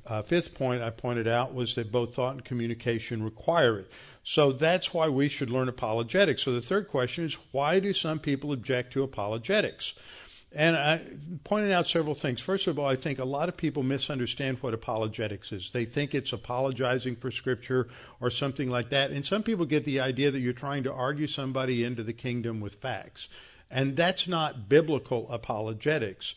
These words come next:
because we recognize from the Bible that the problem isn't a lack of knowledge,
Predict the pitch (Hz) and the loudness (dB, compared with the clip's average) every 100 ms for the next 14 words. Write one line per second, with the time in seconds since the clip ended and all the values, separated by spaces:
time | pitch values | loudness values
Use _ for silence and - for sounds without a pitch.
0 | - - _ 123 139 135 113 127 117 156 | -14 -20 _ -2 2 2 4 2 4 2
1 | 160 156 131 131 127 - 127 110 101 127 | 0 -2 0 -2 -2 -2 -4 -4 -4 -2
2 | 160 170 113 113 - - - - 131 117 | 0 2 0 -2 -8 -20 -16 0 0 2
3 | 113 - 156 170 160 143 160 143 139 156 | -2 0 2 2 0 -2 2 2 4 0
4 | 131 127 113 131 135 131 113 113 131 151 | -4 -2 0 0 0 -2 -2 0 2 2
5 | 120 101 135 127 | 2 -2 -6 -8